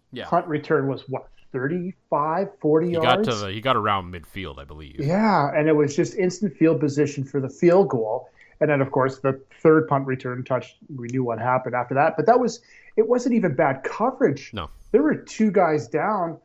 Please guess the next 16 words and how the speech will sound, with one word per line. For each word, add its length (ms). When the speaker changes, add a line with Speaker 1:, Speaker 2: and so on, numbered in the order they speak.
Speaker 2:
squaring 560
them 160
off, 500
and 300
it 120
was 260
just 240
three 220
broken 360
tackles. 600
And 260
for 160
Craig 280
Dickinson, 440
who 240
loves, 380